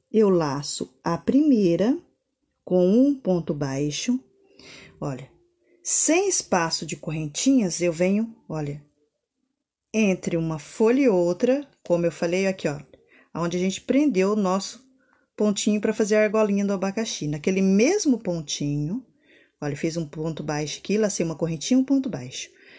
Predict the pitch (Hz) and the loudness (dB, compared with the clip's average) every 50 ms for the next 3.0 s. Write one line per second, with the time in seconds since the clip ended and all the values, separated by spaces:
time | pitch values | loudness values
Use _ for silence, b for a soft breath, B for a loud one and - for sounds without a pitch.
0 | B B B B B - 147 147 147 147 143 170 214 262 247 170 127 120 - - | B B B B B -6 -4 -2 -2 -4 -2 -2 0 0 0 -2 -4 -8 -14 -18
1 | - _ _ _ _ _ _ _ _ _ _ - - 160 160 - - 156 156 156 | -20 _ _ _ _ _ _ _ _ _ _ -8 -6 -4 -4 -4 -4 -4 -4 -2
2 | 156 165 196 240 240 240 226 220 226 190 165 160 151 - - 165 160 160 160 175 | 0 2 2 2 2 2 0 -2 -2 -4 -4 -4 -6 -6 -6 -6 -6 -6 -6 -8